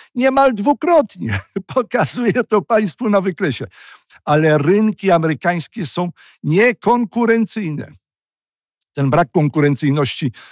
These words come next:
szkodzi konsumentom i pracownikom w pierwszym rzędzie. A to wszystko przykryte jest polityką i lobbystami i ma niewiele wspólnego z gospodarką ta cała paplanina.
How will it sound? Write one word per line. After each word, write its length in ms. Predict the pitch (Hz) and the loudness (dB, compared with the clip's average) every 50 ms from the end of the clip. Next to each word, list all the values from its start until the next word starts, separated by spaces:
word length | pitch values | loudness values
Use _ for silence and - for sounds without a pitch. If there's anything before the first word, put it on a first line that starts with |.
| - - _ | -20 -20 _
szkodzi 760 | - - - - - - 165 175 170 165 135 110 110 101 110 - _ _ _ - | -12 -10 -10 -8 -4 0 2 2 2 2 0 -4 -6 -8 -8 -12 _ _ _ -2
konsumentom 1120 | - 151 156 160 160 139 - - 214 185 190 202 220 226 214 208 - 233 247 247 247 175 - _ _ - | 0 2 2 2 0 -2 -2 -2 0 2 2 2 2 2 0 0 -2 -4 -4 -4 -6 -10 -12 _ _ -14
i 100 | 190 170 | -12 -8
pracownikom 880 | - 170 180 196 175 - - - 139 151 170 185 175 - - - 160 - | -6 -6 -4 -4 -6 -6 -8 -8 -8 -8 -10 -10 -10 -12 -16 -18 -18 -20
w 100 | - - | -20 -8
pierwszym 380 | - 214 233 226 - 247 262 196 | -4 -4 -4 -4 -2 -4 -4 -2
rzędzie. 340 | 175 208 196 156 107 - - - _ _ - - - _ _ _ _ _ _ _ _ _ _ _ _ | -2 -2 -2 -2 -4 -8 -12 -18 _ _ -20 -20 -20 _ _ _ _ _ _ _ _ _ _ _ _
A 100 | - - | -12 -8
to 120 | - 170 | -6 -6
wszystko 400 | - - 151 - - - - 143 | -6 -4 -6 -6 -4 -2 -2 -2
przykryte 440 | 131 - - 170 - 143 139 - 151 | -2 -2 -6 -6 -4 -4 -4 -2 -2
jest 180 | 135 123 107 - | -2 -4 -4 -4
polityką 640 | - 135 120 123 131 120 - 127 104 - 151 120 | -2 0 0 0 -2 -2 -4 -6 -4 -2 0 0
i 160 | 120 120 120 120 | 2 2 2 2
lobbystami 880 | 120 127 131 117 101 95 127 - - - - 123 120 117 113 113 101 90 - - - | 2 2 0 0 -2 -2 -4 -4 -4 -2 0 0 0 0 -2 -4 -6 -8 -12 -14 -8
i 120 | - 131 135 | -4 -2 0
ma 300 | 135 131 127 127 120 98 - - | 0 2 2 0 0 -4 -6 -6
niewiele 680 | 117 123 135 135 107 120 147 160 170 151 156 156 151 135 | -2 -2 0 0 0 0 0 0 2 0 0 0 -2 -4
wspólnego 720 | - - _ - 117 104 113 117 113 110 107 131 - 107 | -6 -8 _ -4 -4 -2 -2 -2 -4 -4 -4 -4 -4 -4
z 100 | - 113 | -6 -6
gospodarką 840 | 107 - 151 - - - 123 107 - 147 - - - - 135 113 | -6 -6 -6 -6 -6 -6 -4 -4 -4 -4 -6 -6 -8 -6 -6 -6
ta 120 | - - 95 | -6 -6 -8
cała 280 | - - - - 127 | -8 -6 -6 -6 -6
paplanina. 680 | - - 139 107 - - - 160 190 226 196 135 - - | -6 -6 -8 -8 -8 -8 -6 -6 -4 -4 -4 -6 -8 -12